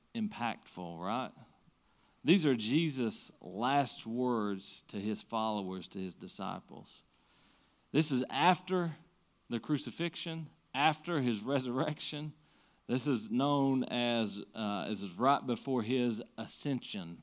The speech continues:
where he goes back in to heaven. In verse sixteen, Matthew twenty-eight says, "Then the eleven disciples went to Galilee to the mountain where Jesus had told them to go. When they saw him, they worshiped him, but some doubted."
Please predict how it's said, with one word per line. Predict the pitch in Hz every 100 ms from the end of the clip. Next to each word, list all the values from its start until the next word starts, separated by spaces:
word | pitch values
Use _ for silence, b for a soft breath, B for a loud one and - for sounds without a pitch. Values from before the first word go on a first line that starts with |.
| -
where | 104
he | 92 110
goes | 107 87
back | 82 101 101 -
in | 98 95 92 b b b b b b _ -
to | 90
heaven. | 95 87 85 92 85 - _ _ _ _ _ _ - -
In | 107
verse | 156 151
sixteen, | - 165 - - 151 131 117 110 - b b b b -
Matthew | 110 127 127 120
twenty-eight | - 127 123 117
says, | 127 107
"Then | 151 196
the | 185
eleven | 170 170 160
disciples | 135 165 151 139 110
went | 139 123
to |
Galilee | 123 139 147 131 120
to | 107 104
the | 104
mountain | 113 135 120 127
where | 110 104
Jesus | 95 127 127 123 -
had | 104 98
told | 117 123 117
them | 113
to | 104
go. | 92 87 95 98 b b b b b
When | 135 175
they | 151 127
saw | - - 175 180 180
him, | 135 123 123
they | 110 110
worshiped | 107 139 175 160 113 107 -
him, | 98 95 104 107 B B -
but | 107 -
some | - 127 127 120
doubted." | 117 117 95 76